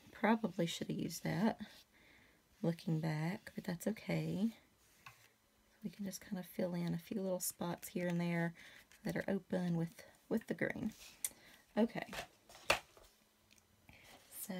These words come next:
let me try to just dab this back off so it will dry a little bit faster. Okay.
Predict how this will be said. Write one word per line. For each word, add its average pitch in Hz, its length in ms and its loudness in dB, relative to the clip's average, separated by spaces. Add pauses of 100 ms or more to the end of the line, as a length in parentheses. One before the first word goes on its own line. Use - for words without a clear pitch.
(100)
let 185 160 -4
me 190 160 2
try 180 400 0 (140)
to 180 360 0 (800)
just - 400 -6
dab 180 400 0
this 175 160 -2 (120)
back 185 320 -4
off 214 380 -2 (1900)
so - 200 -2
it - 100 0
will 175 100 0
dry 185 300 2
a 185 40 0
little 185 160 -2
bit - 160 0
faster. 180 760 0 (920)
Okay. 220 440 -2